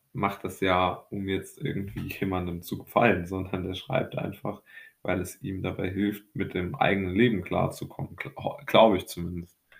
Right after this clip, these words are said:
Also, äh, das ist halt eine,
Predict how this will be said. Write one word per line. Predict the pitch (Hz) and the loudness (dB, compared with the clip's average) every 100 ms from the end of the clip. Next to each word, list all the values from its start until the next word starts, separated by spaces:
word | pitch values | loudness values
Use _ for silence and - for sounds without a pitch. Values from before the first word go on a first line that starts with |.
| - - - - _ _ _ _ _ _ | -20 -20 -20 -20 _ _ _ _ _ _
Also, | 92 92 90 90 90 95 - _ _ _ _ - - | -4 -2 -4 -4 -6 -10 -14 _ _ _ _ -16 -12
äh, | - - - | -10 -6 -6
das | - 87 - | -4 -6 -8
ist | - - - | -14 -12 -2
halt | 107 98 98 - - _ | 0 2 0 -6 -16 _
eine, | - - 98 92 95 92 | -12 -6 -6 -4 -6 -8